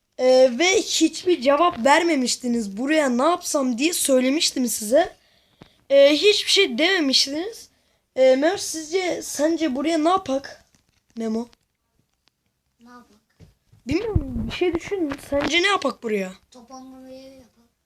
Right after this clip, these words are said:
Speaker 2: O kadar büyük olmaz.
Speaker 1: O kadar büyük olamaz tabii ama buraya başka bir şey düşün sen iki dakika bir.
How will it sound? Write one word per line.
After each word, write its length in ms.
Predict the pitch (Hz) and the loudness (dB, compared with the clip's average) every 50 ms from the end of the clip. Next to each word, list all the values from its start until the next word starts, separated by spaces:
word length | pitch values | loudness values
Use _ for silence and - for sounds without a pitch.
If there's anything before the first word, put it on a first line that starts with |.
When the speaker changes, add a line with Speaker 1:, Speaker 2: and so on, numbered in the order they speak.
| _ _ | _ _
Speaker 2:
O 140 | _ 240 233 | _ -20 -20
kadar 340 | - 262 247 233 233 226 214 | -20 -20 -20 -18 -18 -18 -18
büyük 280 | 247 247 254 240 - 269 | -16 -18 -18 -18 -18 -18
olmaz. 320 | 254 233 226 233 277 - - - - - - - - | -18 -18 -16 -12 -6 -4 -2 -2 -2 -4 -10 -4 -2
Speaker 1:
O 100 | 269 262 | 0 2
kadar 340 | 269 302 311 330 330 320 339 | 4 4 6 6 4 4 4
büyük 160 | 349 339 - | 2 2 2
olamaz 460 | 285 285 302 339 381 370 311 - - | 2 4 4 4 4 4 2 0 0
tabii 200 | - 262 254 269 | 0 0 2 2
ama 300 | 320 415 466 440 392 330 | 2 2 0 -2 -2 0
buraya 220 | 339 330 349 285 | 0 0 0 2
başka 340 | 302 294 285 - - 381 359 | 2 0 0 0 -2 -6 -6
bir 40 | 349 | -6
şey 300 | - - 370 339 269 247 | -4 -4 -4 -4 -2 -2
düşün 320 | 294 - - - 415 403 - | -4 -2 -2 -2 -2 -4 -4
sen 180 | - 311 302 294 | -2 -2 -2 -2
iki 240 | 285 277 - 311 294 | -4 -6 -4 -2 -2
dakika 360 | 285 285 285 - - 302 294 | -2 -4 -4 -6 -6 -4 -2
bir. 140 | 359 381 | -4 -4